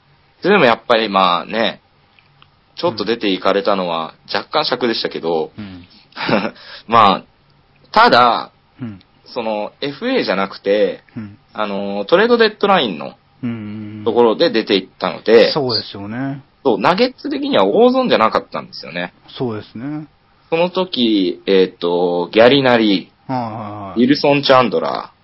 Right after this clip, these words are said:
Speaker 1: ー、
Speaker 2: はいはい。
Speaker 1: あと、ティモフェイ・モズコフ、
Speaker 2: うんうん。
Speaker 1: 今、キャブスで
Speaker 2: うん。
Speaker 1: いますけど、まあ、そういう、割とその後主戦力級になっていく選手たちを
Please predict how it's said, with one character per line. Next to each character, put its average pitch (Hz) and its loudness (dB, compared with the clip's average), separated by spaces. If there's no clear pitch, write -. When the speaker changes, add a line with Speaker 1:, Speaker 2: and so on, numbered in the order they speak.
Speaker 1:
ー、 - -14
Speaker 2:
は 104 -14
い 101 -12
は 90 -14
い。 - -20
Speaker 1:
あ 92 0
と、 78 -2
テ - -6
ィ - -2
モ 143 2
フ 143 2
ェ 135 4
イ・ 123 2
モ 120 4
ズ 120 -6
コ 85 -4
フ、 - -10
Speaker 2:
う 123 -12
ん - -10
う 113 -14
ん。 104 -18
Speaker 1:
今、 95 -2
キ - 0
ャ 127 4
ブ 98 -2
ス - -12
で 62 -8
Speaker 2:
う - -14
ん。 104 -16
Speaker 1:
い 92 -10
ま 90 -4
す - -10
け - -10
ど、 - -6
ま 127 4
あ、 123 2
そ 165 6
う 165 4
い 151 4
う、 - -4
割 160 0
と 160 8
そ 156 -4
の 156 2
後 147 -2
主 143 -4
戦 160 -2
力 151 -2
級 143 -2
に 139 -6
な 135 0
っ 131 -20
て 85 -8
い 82 -6
く - -18
選 90 -8
手 - -12
た 80 -8
ち - -10
を 69 -10